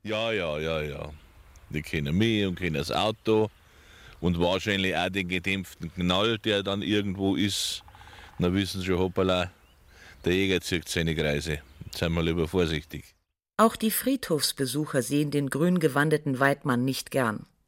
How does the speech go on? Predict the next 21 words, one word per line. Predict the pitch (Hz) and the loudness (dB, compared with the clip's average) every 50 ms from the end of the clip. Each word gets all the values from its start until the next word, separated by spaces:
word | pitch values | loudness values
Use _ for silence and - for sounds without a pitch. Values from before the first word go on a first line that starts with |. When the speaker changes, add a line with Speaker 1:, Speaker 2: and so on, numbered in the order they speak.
| _ - | _ -12
Speaker 1:
Das | 101 90 - | -12 -12 -10
geht | - - 90 85 - _ | -8 -8 -8 -8 -10 _
bis, | - 95 87 - - - - - - - | -6 -6 -4 -4 -8 -8 -10 -10 -8 -4
bis | - 95 - | -4 -2 -2
zum | - - - 80 - | -2 -2 -4 -4 -2
tätlichen | - 87 78 73 - 80 - - 82 64 | -2 -4 -4 -2 -4 -8 -6 -6 -6 -4
Angriff. | 57 67 76 78 73 69 - - - - - - - - - - - - - - - - - - - | -4 -6 -6 -6 -8 -8 -10 -12 -14 -16 -16 -18 -20 -20 -20 -20 -20 -20 -20 -20 -20 -20 -20 -20 -14
Dass | - - - - - | -10 -10 -10 -8 -8
man | 90 - 90 | -8 -8 -6
so | 87 - - - | -6 -8 -8 -6
da | - - - 71 - - | -6 -6 -6 -6 -6 -6
dann, | - - 64 - - - - - - - - - | -6 -6 -8 -10 -12 -16 -18 -20 -20 -6 0 2
die | 80 | 2
armen | 60 67 80 85 82 78 71 | 4 4 4 4 4 4 2
Hasel | 73 73 76 78 - 82 80 78 | 0 0 0 0 2 0 0 0
da | 73 76 73 73 73 | 0 0 0 0 -2
schießt | - - 87 82 76 - - - | -2 -2 0 0 0 -2 -4 -6
man | - - 58 65 | -4 -2 -2 -2
ab, | 71 - - | -2 -4 -4
dass | - 69 69 - - | -6 -8 -6 -6 -8
sie, | - 73 73 71 - | -8 -6 -8 -8 -10